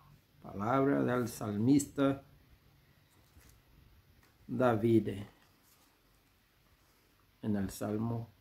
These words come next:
cuatro. Ahora veamos,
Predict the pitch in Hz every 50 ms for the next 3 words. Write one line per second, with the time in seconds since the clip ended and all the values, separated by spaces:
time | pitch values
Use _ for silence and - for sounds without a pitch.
0 | - _ - - - - - - - - - - - _ _ _ _ _ _ _
1 | _ _ _ _ _ _ _ - _ _ _ _ _ _ _ _ _ _ - -
2 | - - - - - - - - _ _ - - 107 113 131 147 147 147 143 139
3 | 131 123 120 127 131 127 127 123 - - - - - -